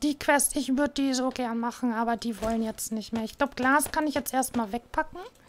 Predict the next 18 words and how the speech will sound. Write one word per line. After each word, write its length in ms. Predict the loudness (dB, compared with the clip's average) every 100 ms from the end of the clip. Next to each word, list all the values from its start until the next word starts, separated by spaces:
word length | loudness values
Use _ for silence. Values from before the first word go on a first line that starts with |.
| -16 -14 -14 -14 -14 -2
Dann 200 | 2 4
brauchen 260 | 4 4
wir 120 | 4 2
das 460 | 0 2 2 0
und 420 | 4 6 4 2
ein 220 | 2 2 2
Pinsel, 1000 | 0 4 6 8 6 4 2 -2 -2 -2 -2
Pinsel, 360 | 0 0 0
Pinsel. 500 | -2 0 0 -2 -10 -6
Ach, 160 | -2 0
da. 220 | 0 0 -4 _ -14 -14 -14 -12
Pinsel. 280 | -4 -4 -4 -10 -16 -20 -20 -10
So. 600 | -2 2 2 0 -4 -10 -20 -20 -12 -12 -12 -16 -20 -6
Gut, 300 | -4 -4 -10 -14 -8
gut, 160 | -8
gut, 220 | -6 -10
gut. 320 | -10 -12 -12 -14 -20 -20 -20 -20 -20 _ -20 -20 -20 -20 -20 _ -20 _ _ -20 -20 _ -20 _ _ -20 -20 _ -20 -20 -20 -20 -20 -20 -6
Ähm, 960 | -2 -2 -2 -2 -2 -2 -2 -4 -4 -6